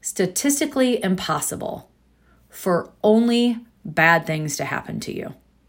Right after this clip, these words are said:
It is, I, I'm a math person, and statistically, it is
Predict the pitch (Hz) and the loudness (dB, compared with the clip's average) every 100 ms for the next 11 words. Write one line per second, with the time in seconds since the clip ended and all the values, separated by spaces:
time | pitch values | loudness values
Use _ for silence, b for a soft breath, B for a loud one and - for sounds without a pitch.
0 | _ 247 240 226 - - _ _ _ _ | _ 6 6 6 2 -8 _ _ _ _
1 | _ _ _ _ _ - B B 220 220 | _ _ _ _ _ -20 B B 4 4
2 | 233 233 175 - - - - - 147 _ | 4 6 4 2 -6 -6 -6 -8 -12 _
3 | _ _ _ - 220 214 214 - 233 254 | _ _ _ 0 2 2 0 0 0 0
4 | 285 311 330 330 _ _ _ - 202 196 | 0 2 0 -4 _ _ _ 2 6 8
5 | 180 | 6